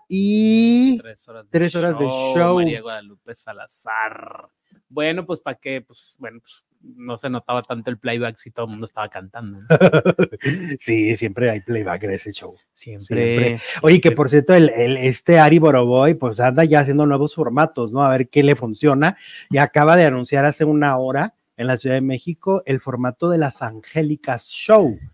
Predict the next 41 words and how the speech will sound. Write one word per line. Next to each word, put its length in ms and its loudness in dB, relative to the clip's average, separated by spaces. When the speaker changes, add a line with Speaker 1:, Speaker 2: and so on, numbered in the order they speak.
Speaker 1:
que 120 -4
será 260 2
un 160 0
show 320 0
que 100 -2
visitará 460 -2
la 100 2
República 420 -2
Mexicana 720 -2
con 160 -4
Angélica 560 2
María 400 4
y 80 2
Angélica 540 -8
Vale. 320 4
Speaker 2:
No, 180 -12
está 240 -20
padre. 180 -6
Speaker 1:
Empiezan 440 2
el 80 2
nueve 280 2
de 120 0
mayo 720 -2
en 140 -2
la 120 -2
Ciudad 280 -8
de 100 -6
México, 520 -2
en 80 -4
el 140 -6
Pepsi 320 -12
Center. 560 -2
Eh, 220 0
tienen 240 4
solamente 420 2
otra 160 -2
fecha 240 -4
confirmada, 480 -6
que 120 -8
es 160 -8
Puebla, 560 0